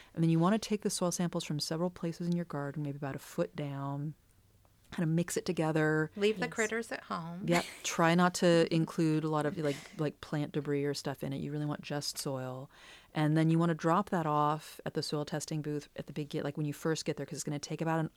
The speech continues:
Speaker 1: an hour to process your test. And they may get backed up if they have a lot of people getting their soil tested. So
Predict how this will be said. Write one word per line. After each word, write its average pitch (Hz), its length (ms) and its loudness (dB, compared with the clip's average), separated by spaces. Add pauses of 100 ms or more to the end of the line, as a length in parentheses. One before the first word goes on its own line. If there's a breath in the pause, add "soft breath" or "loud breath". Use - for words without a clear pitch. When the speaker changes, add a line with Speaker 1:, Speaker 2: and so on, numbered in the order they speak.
Speaker 1:
an 147 180 -4
hour 139 540 -4 (460 loud breath)
to 156 180 0
process 143 540 -6
your 143 100 -4
test. - 440 -10
And 143 100 -2
they 143 80 0
may 147 220 0
get 151 180 -2
backed 135 260 -4
up 165 220 2
if 143 80 -6
they 147 80 -6
have 139 160 -6
a 139 60 -8
lot 131 200 -6
of 143 60 -10
people 135 240 -8
getting 139 180 -8
their 131 80 -6
soil 143 220 -4
tested. 127 420 -10
So 143 300 -2